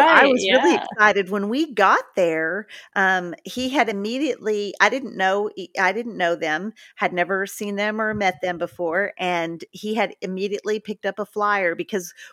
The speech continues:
Speaker 1: we set up a little table. Um, and it wasn't kind of the event, it wasn't really an event where we needed to stay at a table, but I definitely wanted to make sure literature was available for people. So I had some Linus flyers out,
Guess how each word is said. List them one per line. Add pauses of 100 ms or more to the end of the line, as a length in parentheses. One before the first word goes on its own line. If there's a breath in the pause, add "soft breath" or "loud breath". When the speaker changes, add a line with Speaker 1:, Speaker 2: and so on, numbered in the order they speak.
(100 loud breath)
Speaker 1:
we
set
up
a
little
table. (340 loud breath)
Um,
and
it
wasn't
kind
of
the
event,
it
wasn't
really
an
event
where
we
needed
to
stay
at
a
table,
but
I
definitely
wanted
to
make
sure
literature
was
available
for
people.
So
I
had
some
Linus
flyers
out,